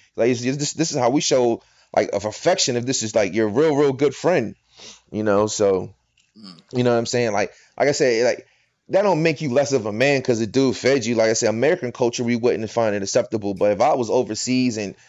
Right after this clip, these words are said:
Speaker 1: like, you know what I'm saying, somebody's grand-, grandpop came out the back, was like, "Yo, taste my chicken, son." Uh, you know, I'm like, "All right, cool, pops." You know, I ain't gonna be on no crazy stuff.
Speaker 2: Does it, does it, does it? Okay, yes, that's their culture,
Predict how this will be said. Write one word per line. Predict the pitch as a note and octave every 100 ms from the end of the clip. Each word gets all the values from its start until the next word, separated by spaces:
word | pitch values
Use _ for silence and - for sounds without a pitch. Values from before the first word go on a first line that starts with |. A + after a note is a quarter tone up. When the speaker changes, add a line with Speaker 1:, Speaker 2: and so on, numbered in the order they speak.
| _ _ -
Speaker 1:
like, | G#2+ G2
you | C3 C3+
know | B2
what |
I'm | B2
saying, | C3+ B2+
somebody's | C3+ C3+ B2+ A2+
grand-, | G2 B2+ - -
grandpop | C3 C3+ C3 B2+ -
came | - C3 C3
out | B2+
the | G#2
back, | F#2 B2 C3+
was | B2
like, | A#2 D#3
"Yo, | F#3 F#3
taste | G#3 F#3+ G3
my | F#3
chicken, | F#3 F#3+ F#3 F3
son." | E3 F3+ F3
Uh, | F3
you | E3+ G#3
know, | G#3+ G3+
I'm | G#3
like, | G#3 E3+
"All | F#3
right, | C4+ A3 G#3
cool, | - A3+ G#3
pops." | G3+ E3 D#3 -
You | E3+
know, | F#3 F3
I | C#3+
ain't | F3
gonna | - E3+ E3+
be | E3+ E3
on | E3 E3
no | D3
crazy | C3+ - D3+ D#3 D3 D#3+ _ _ _ _ _
stuff. | - - C#3+ D3+ - - _ - B3 A#3+
Speaker 2:
Does | G#3+ G#3+
it, |
does | G3+ A3
it, | G3+
does | G#3+ G3+
it? | G3+ - _ F#3
Okay, | G#3 E3 D#3 D#3 - _ -
yes, | E3 D#3
that's | - D#3
their | - C#3+
culture, | C#3 F3 E3+ B2 A#2 G#2+